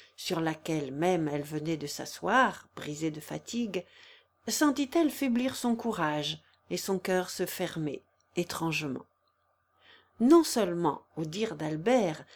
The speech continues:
mais à celui de tous les montagnards de la contrée, des apparitions épouvantables hantaient le Schreckenstein, et en écartaient les chasseurs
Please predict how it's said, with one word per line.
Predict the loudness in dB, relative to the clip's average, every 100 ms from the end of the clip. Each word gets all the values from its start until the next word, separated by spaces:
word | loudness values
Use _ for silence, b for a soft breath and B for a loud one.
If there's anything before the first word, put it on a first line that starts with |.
| B
mais | -4 -2
à | -2
celui | -2 -4 -2 -6
de | -6
tous | -10 -2 0
les | 2
montagnards | 0 -2 -2 -2 -2
de | -4
la | -8 -8
contrée, | -4 -4 -2 -2 -2 B B B B B _ -4
des | 0 2
apparitions | 4 6 4 2 -2 -4
épouvantables | -2 -6 2 4 4 2 0 2 2 2 -2 B B 0
hantaient | 4 4 4 2 2
le | 4 2
Schreckenstein, | 0 -2 -2 -2 -4 -4 -4 -4 -4 -8 -14 _ _ _ _ _ _ 2
et | 4
en | 4
écartaient | 2 0 -6 0 0
les | 2
chasseurs | 0 -2 0 0 0